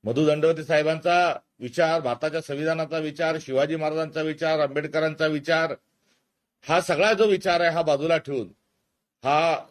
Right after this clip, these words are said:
जो एक नवीन पायंडा जो पाडला जात आहे हा आपल्या लोकशाहीला कुठे घेऊन जातो? पालकमंत्री काम, काम करतायत का, हा देखील एक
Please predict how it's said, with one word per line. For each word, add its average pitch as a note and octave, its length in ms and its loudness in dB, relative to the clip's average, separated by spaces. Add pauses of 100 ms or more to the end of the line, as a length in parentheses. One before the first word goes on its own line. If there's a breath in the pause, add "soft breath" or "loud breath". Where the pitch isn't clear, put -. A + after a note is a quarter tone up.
जो D3 80 -4
एक C#3+ 120 -4
नवीन E3+ 300 0
पायंडा D#3+ 520 0 (560)
जो C#3 120 -6
पाडला C3 340 -2
जात C3 240 -2
आहे D#3 180 -2 (380)
हा B2 120 -2
आपल्या C#3+ 220 -4
लोकशाहीला C3+ 400 -4
कुठे C3+ 240 -8
घेऊन C3 200 -4
जातो? - 240 -12
पालकमंत्री D3 500 -4
काम, C3+ 240 -4
काम B2 280 -6
करतायत B2 340 -4 (100)
का, G2+ 180 0 (340)
हा B2 80 2
देखील C3+ 260 0
एक D#3 180 0